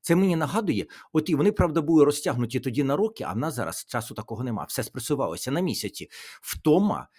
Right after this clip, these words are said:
від Афганістану. Пригадуєте, що дискусії по Афганістану? Треба вивести війська, треба кинути, так, там є зобов'язання, там так загинуть люди, так, там буде терор.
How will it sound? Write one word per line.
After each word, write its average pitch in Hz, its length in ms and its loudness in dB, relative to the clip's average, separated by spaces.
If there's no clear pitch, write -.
від 175 460 -2
Афганістану. 117 1040 -4
Пригадуєте, 127 640 0
що - 240 -8
дискусії 110 600 -4
по 113 140 -6
Афганістану? 98 640 -6
Треба 139 260 0
вивести 131 420 2
війська, 120 320 -6
треба 131 320 -6
кинути, 117 480 -2
так, 175 280 -4
там 170 160 -4
є 156 120 -2
зобов'язання, 139 640 -2
там 170 200 -2
так 160 200 -4
загинуть 156 400 -4
люди, 127 320 -2
так, 160 200 -8
там 156 140 -4
буде 156 160 -2
терор. 156 280 -4